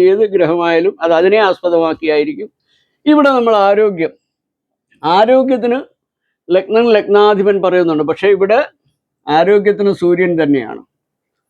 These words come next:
അപ്പോൾ ഇവിടെ സൂര്യനാണ് പ്രാധാന്യം. മുകളിൽ സൂചിപ്പിച്ച അതേ ഫലം, ഫലം ലഗ്നത്തിനുണ്ടെങ്കിൽ ആരോഗ്യസ്ഥിതി ശുഭകരമായിരിക്കുമെന്നാണ്. നമ്മളിവിടെ ലഗ്നത്തിനെ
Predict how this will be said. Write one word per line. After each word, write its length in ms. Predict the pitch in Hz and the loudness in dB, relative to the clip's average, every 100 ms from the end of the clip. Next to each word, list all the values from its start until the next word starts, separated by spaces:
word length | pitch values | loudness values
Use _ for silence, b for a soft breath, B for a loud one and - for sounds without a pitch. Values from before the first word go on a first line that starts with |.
| _ _ _ _ _ _ | _ _ _ _ _ _
അപ്പോൾ 140 | 220 254 | -2 2
ഇവിടെ 160 | 262 262 - | 4 2 0
സൂര്യനാണ് 500 | 240 254 247 208 180 165 | -2 0 2 0 0 0
പ്രാധാന്യം. 520 | 165 156 160 156 143 131 _ _ _ _ _ _ _ _ _ _ _ _ _ _ - | -2 0 -2 -2 -6 -12 _ _ _ _ _ _ _ _ _ _ _ _ _ _ 0
മുകളിൽ 340 | 240 269 285 285 | 2 4 2 0
സൂചിപ്പിച്ച 500 | 240 247 247 226 220 262 233 | 0 0 0 -2 0 2 2
അതേ 160 | 226 262 233 | 2 2 0
ഫലം, 220 | 214 233 - - | -2 -4 -8 -4
ഫലം 220 | 185 208 277 - 185 | -2 -2 -6 -10 -4
ലഗ്നത്തിനുണ്ടെങ്കിൽ 840 | 180 165 208 208 196 185 190 190 220 - 170 170 | -4 0 -2 2 2 2 2 2 0 -2 -2 0
ആരോഗ്യസ്ഥിതി 760 | 180 202 202 202 202 175 175 208 - _ - | 2 2 2 -2 0 -2 0 -2 -8 _ -6
ശുഭകരമായിരിക്കുമെന്നാണ്. 1120 | 170 165 190 185 175 165 156 143 156 127 120 - _ _ | -2 0 2 0 0 0 0 0 0 0 -4 -8 _ _
നമ്മളിവിടെ 400 | 214 269 262 262 254 | 0 2 4 2 0
ലഗ്നത്തിനെ 460 | 214 175 254 247 269 | -2 -4 -6 -4 -4